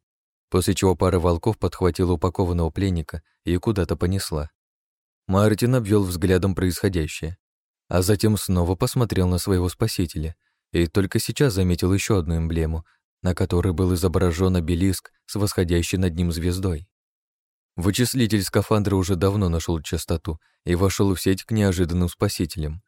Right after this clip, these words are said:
поэтому Мартин, зная, что его услышат, спросил: «Харк, стальные волки?»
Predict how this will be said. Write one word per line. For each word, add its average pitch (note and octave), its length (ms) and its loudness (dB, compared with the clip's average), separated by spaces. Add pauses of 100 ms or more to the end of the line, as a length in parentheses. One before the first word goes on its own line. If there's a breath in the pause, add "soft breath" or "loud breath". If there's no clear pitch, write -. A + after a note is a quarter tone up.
(260)
поэтому F#2 460 2
Мартин, F#2 440 2
зная, F2 300 0
что - 180 -4
его D#2+ 200 0
услышат, E2 500 -4
спросил: F#2 600 -4 (760)
«Харк, G#2 460 -2
стальные G#2 560 0
волки?» G2+ 480 -2